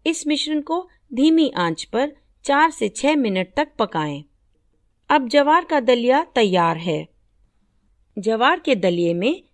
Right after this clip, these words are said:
ये सब भरपूर होता है, प्रोटीन, फास्फोरस, पोटेशियम, मैग्नीशियम, सेलेनियम, सल्फर और आयरन। पांचवा हम सीखेंगे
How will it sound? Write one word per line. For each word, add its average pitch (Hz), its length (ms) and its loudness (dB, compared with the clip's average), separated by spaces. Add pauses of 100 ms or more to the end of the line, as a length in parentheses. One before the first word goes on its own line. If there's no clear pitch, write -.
(140)
ये 320 220 2
सब 262 480 -2
भरपूर 233 480 0
होता 185 340 -2
है, 156 280 -6 (140)
प्रोटीन, 202 640 0
फास्फोरस, 196 880 -2 (340)
पोटेशियम, 202 680 -2 (1080)
मैग्नीशियम, 175 800 -2 (320)
सेलेनियम, 277 800 0 (1120)
सल्फर 240 640 0 (220)
और 180 440 2
आयरन। 185 500 4 (180)
पांचवा 240 400 0
हम 233 240 -2
सीखेंगे 180 600 -4